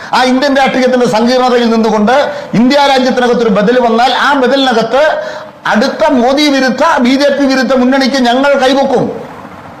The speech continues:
കാലുമാറാതെ കൈവക്കും, പത്മജയെ പോലെ പോകാതെ കൈവക്കും, അനിൽ ആന്റണിയെ പോലെ പോകാതെ കൈവക്കും.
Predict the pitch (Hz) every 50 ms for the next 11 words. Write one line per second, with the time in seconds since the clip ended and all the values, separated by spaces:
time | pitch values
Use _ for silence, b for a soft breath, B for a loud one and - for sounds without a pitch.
0 | - 185 214 240 254 254 247 247 247 254 262 262 254 262 269 254 254 262 254 254
1 | 254 240 208 147 - - - - - - - - - - - - - - - -
2 | - - - 190 214 - 262 262 269 262 262 269 254 262 262 262 208 233 247 254
3 | 269 262 262 269 247 254 262 254 269 262 262 240 220 233 - - - - - -
4 | - - - - - - - 160 214 277 269 254 240 254 269 269 269 277 277 269
5 | 269 254 269 269 262 - 240 254 254 277 277 277 277 277 240 269 262 262 277 254
6 | - 269 240 156 - - - -